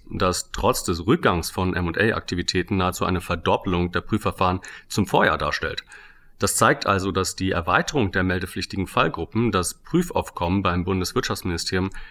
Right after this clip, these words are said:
noch einmal ordentlich angehoben hat. In der Gesamtheit betrachtet entfallen, was auch interessant ist, mehr als die Hälfte der Investitionsprüfungen auf U-S-amerikanische und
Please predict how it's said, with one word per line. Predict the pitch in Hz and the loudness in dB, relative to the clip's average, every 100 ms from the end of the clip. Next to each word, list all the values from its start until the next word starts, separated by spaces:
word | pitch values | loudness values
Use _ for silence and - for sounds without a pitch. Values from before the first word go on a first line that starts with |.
| - - | -8 -2
noch | 95 | 2
einmal | 107 104 | 4 4
ordentlich | 95 101 98 110 | 4 2 0 0
angehoben | 107 113 85 80 78 | 2 2 0 -2 -6
hat. | 71 - - - - - - - - - - - | -8 -12 -20 -20 -14 -12 -14 -20 -20 -20 -4 2
In | 110 | 4
der | 104 101 98 | 6 4 2
Gesamtheit | 98 101 175 208 147 | 2 2 2 2 0
betrachtet | - - - - - - | 0 -2 -4 -8 -10 -6
entfallen, | 92 92 90 95 | -2 0 2 2
was | 92 - | 2 2
auch | 110 | 2
interessant | 104 - - 120 113 | 0 -2 -2 0 0
ist, | 110 - - | -2 -4 -2
mehr | 101 | 0
als | 101 - | 2 0
die | 101 | 0
Hälfte | 101 120 - | 2 2 0
der | 101 87 | -2 -2
Investitionsprüfungen | 85 - 95 92 87 - - 85 90 90 | -2 -4 -4 -4 -4 -4 -8 -4 -2 0
auf | 92 101 | -2 -4
U-S-amerikanische | - 92 - 92 82 - 78 80 - 113 | -2 0 0 -2 -2 -4 -4 -2 -2 0
und | 87 87 | -2 -2